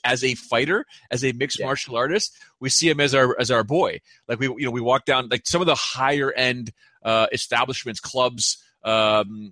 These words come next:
Speaker 1: uh, sort of those cl-, like, like high end restaurants that turn into clubs at night. Uh, he, owned by a lot of the same people. He was the head security guy. And we always knew him as this guy in a suit that just looked like if stuff was gonna go down,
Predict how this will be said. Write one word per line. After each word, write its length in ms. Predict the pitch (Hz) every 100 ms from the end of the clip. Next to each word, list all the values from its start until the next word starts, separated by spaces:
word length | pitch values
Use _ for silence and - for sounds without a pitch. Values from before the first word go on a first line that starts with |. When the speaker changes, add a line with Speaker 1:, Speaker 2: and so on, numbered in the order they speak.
| -
Speaker 1:
uh, 280 | 117 113 110
sort 220 | - 170
of 60 | 143
those 160 | 131 -
cl-, 80 | -
like, 140 | 123 120 -
like 140 | 120 -
high 240 | - 135
end 140 | 143 127
restaurants 500 | 131 - 131 131 -
that 140 | 117
turn 200 | - 135
into 180 | 131 113
clubs 380 | - 117 131 123
at 80 | -
night. 260 | 120 147 - - - -
Uh, 340 | 113 123 127 120
he, 260 | 110 143 127 120 120 120 -
owned 300 | 156 170 160
by 120 | 143
a 40 | 131
lot 160 | 131 143
of 60 |
the 60 | 135
same 300 | - 135 120
people. 400 | - 160 117 110
He 220 | 101 131
was 160 | 185 180
the 60 | 123
head 220 | 135 135
security 440 | 120 - 135 165
guy. 260 | 107 73 64 _ _ _ _
And 120 | 123
we 100 | 131
always 320 | 139 143 123
knew 160 | 131 139
him 100 | 131
as 140 | 120
this 140 | 113 107
guy 240 | 127 131
in 100 | 143
a 60 | 135
suit 400 | - - 143 -
that 160 | -
just 280 | - 131 -
looked 160 | 135 120
like 160 | 120 107
if 80 | 92 _ _ _ _ _ _
stuff 340 | - - 165
was 120 | 175 135
gonna 180 | 151
go 120 | 139 127
down, 340 | 127 147 180